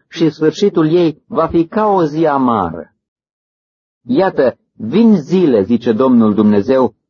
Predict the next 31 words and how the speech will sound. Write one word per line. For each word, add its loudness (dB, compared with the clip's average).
când 0
voi 0
trimite 0
foamete -2
în -2
țară, -2
nu 0
foamete 0
de 2
pâine, 0
nici 0
sete -2
de 0
apă, -2
ci -4
foame 0
și -4
sete -2
după -2
auzirea 0
cuvintelor -2
Domnului. -2
Vor -2
pribegi 0
atunci -2
de -2
la 0
o 0
mare -2
la -2
alta, -6